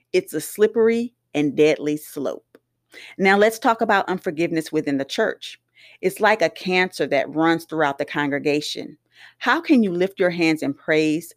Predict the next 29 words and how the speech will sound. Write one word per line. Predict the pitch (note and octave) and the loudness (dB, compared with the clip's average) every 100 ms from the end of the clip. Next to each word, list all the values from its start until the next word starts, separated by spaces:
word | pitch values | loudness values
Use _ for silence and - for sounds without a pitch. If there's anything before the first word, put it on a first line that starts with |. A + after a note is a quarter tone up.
| _ | _
speak | - - B3 A#3 | -20 -4 -4 -2
in | F3 | -4
tongues, | - F#3 F3+ F3 F3+ | -2 0 0 0 -2
or | - D#3+ | 0 0
lead | E3 G#3+ G#3+ | 0 -2 -4
praise | G#3 F3 D#3 | 0 0 2
and | D3 | 0
worship | C#3+ F3+ F#3+ E3 | 2 0 0 -6
each | - - | -8 -10
Sunday | - C3 B2+ B2+ C#3+ _ _ | -6 -4 -4 -6 -8 _ _
while | E3 D#3+ | 2 2
harboring | D#3 F3+ F3 D#3+ C#3+ | 2 2 2 2 0
hatred? | C#3+ E3 F3 - - - _ _ _ - | 2 0 -2 -8 -16 -18 _ _ _ -10
It's | - F3 | -2 -2
dangerous | - F3+ F#3+ A3+ A#3+ A#3 | 0 2 2 2 0 -2
and | - E3 | -2 0
doesn't | E3 F3+ E3 | 0 0 -2
just | D#3 F3 - | -4 -6 -8
affect | - A#3 A#3 - | -2 -2 -2 -6
you. | B2+ G2+ - _ _ _ | -10 -10 -14 _ _ _
You're | - F3 | 0 0
placing | - A3 A3 B3 | 4 2 4 2
the | G#3+ | 2
unity | D#3 E3 F#3 E3 B2+ - | 2 0 2 0 -2 -2
of | C#3 | 0
the | D3+ | 0
church | - F#3 F3 - | 0 0 0 -2
at | D3+ C#3+ | -2 -2
risk. | C3+ D#3+ - - - | 0 -2 -2 -16 -20